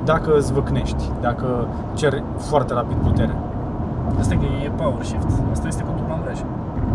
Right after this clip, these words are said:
Speaker 1: Dar nu se simte ca un dublu ambreiaj obișnuit. Asta
Speaker 2: Pentru
Speaker 1: zic.
Speaker 2: că schimbă lent, n-ai nevoie de schimbări. Pac, pac. Ideea
Speaker 1: Exact.
Speaker 2: e că, ideea e că să pleci de pe loc as smooth as possible.
Speaker 1: As smooth as possible. Și asta înseamnă smooth as possible, navetă,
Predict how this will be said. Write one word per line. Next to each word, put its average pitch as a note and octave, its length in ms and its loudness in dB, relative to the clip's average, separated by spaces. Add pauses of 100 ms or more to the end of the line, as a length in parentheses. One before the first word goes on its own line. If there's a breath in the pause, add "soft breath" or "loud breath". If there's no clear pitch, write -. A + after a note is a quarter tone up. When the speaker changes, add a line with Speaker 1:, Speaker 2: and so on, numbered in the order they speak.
(540)
Speaker 1:
Dar A3 120 2
nu B3+ 60 0
se B3 80 -2
simte C#3 240 0
ca C3+ 100 0
un B2 140 2
dublu B2 200 0
ambreiaj A#2+ 280 0
obișnuit. A2 340 -4
Asta - 240 -4
Speaker 2:
Pentru - 180 0
Speaker 1:
zic. E3+ 100 0
Speaker 2:
că F3+ 60 -2
schimbă G3+ 280 -2
lent, G3 300 -2 (100)
n-ai D#3+ 100 0
nevoie C#3+ 260 0
de C3+ 80 -2
schimbări. C3 500 0 (380)
Pac, - 160 2 (200)
pac. A#2+ 120 0 (760)
Ideea F3 160 2
Speaker 1:
Exact. F#3 180 4
Speaker 2:
e F3+ 60 -2
că, E3+ 180 0
ideea F3 200 4
e F3+ 40 4
că F3+ 120 -2 (120)
să - 240 -4
pleci F3+ 200 2
de C4 80 0
pe - 140 -2
loc D3+ 280 2 (1160)
as B2 100 0
smooth C#3+ 440 -2
as - 180 -4
possible. - 260 -2 (520)
Speaker 1:
As D3 80 0
smooth F3 560 2
as C#3+ 100 2
possible. A#2 500 -2
Și F3+ 220 -2
asta G3+ 220 4
înseamnă F3+ 320 4
smooth D#3 300 0
as D3+ 80 2
possible, D3+ 480 0
navetă, D3 500 4